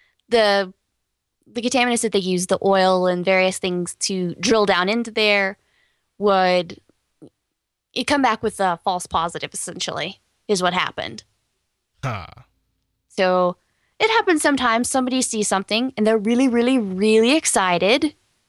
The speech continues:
Speaker 1: And then their boss comes and smacks them on the head and says,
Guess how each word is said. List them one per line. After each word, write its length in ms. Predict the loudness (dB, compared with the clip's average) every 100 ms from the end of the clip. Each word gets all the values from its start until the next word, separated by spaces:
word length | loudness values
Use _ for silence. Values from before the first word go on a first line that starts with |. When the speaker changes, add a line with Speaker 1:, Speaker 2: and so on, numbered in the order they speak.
| _ _ _ _ _
Speaker 1:
And 120 | 0
then 100 | 4
their 80 | 4
boss 300 | 4 2 0
comes 340 | -4 -4 -2 -2
and 120 | -4
smacks 280 | -2 -4 -2
them 100 | 0
on 80 | 0
the 60 |
head 280 | 2 2 2
and 140 | -2 -2
says, 340 | 0 0